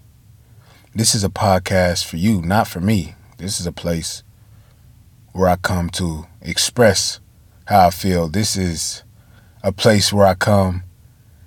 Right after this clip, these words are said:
to not only express how I feel, but how to package it up and put it out and make it relatable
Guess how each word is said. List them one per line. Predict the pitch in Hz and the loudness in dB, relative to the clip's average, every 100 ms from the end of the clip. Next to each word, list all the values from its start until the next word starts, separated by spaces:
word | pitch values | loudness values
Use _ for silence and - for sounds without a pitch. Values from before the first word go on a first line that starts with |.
| - - - | -20 -20 -8
to | - | -2
not | 95 113 | 4 4
only | 101 107 101 | 4 2 2
express | 90 - - 117 107 | 0 -2 2 4 4
how | - 98 | 4 2
I | 92 | 0
feel, | - 117 98 | 2 2 4
but | 95 90 | 2 4
how | 104 98 | 4 4
to | 95 87 - - _ - - - - _ _ - _ _ | 0 -6 -8 -18 _ -20 -20 -20 -20 _ _ -20 _ _
package | - 135 110 - | 0 0 -2 -8
it | 92 | 0
up | 92 95 - - _ _ _ _ _ _ _ _ _ | 2 2 -4 -20 _ _ _ _ _ _ _ _ _
and | 95 - | -10 0
put | 113 | 4
it | 95 | 6
out | 95 92 - - - - - _ _ _ _ _ - | 6 6 2 -10 -20 -20 -20 _ _ _ _ _ -6
and | 104 113 | 2 4
make | 127 117 | 4 4
it | |
relatable | 104 101 123 113 85 82 | 4 6 6 4 2 -4